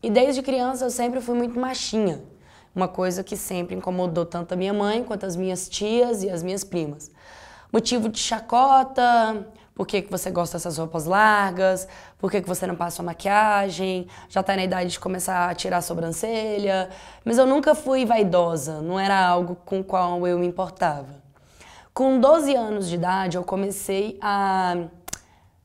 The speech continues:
entender um pouco de quem eu era, tava começando a me descobrir. Mas era algo muito meu.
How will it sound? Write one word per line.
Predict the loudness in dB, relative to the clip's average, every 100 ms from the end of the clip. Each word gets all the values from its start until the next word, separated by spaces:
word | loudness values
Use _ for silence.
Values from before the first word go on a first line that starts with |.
| _ _ _ _ 0
entender | 4 4 6 4
um | 4 0
pouco | 0 2 2 0 -6 -4
de | -6 -4 -4
quem | -2 -2 -2
eu | 0 2
era, | 2 2 0
tava | -2 -8 -8
começando | -6 -6 -6 -4 -2
a |
me | -2
descobrir. | -4 -6 -2 0 0 -2 -10 -20 _ _
Mas | -4 0
era | 0 2
algo | 4 4 4 6
muito | 6 6 4 0 -2 2 6
meu. | 6 6 2 -6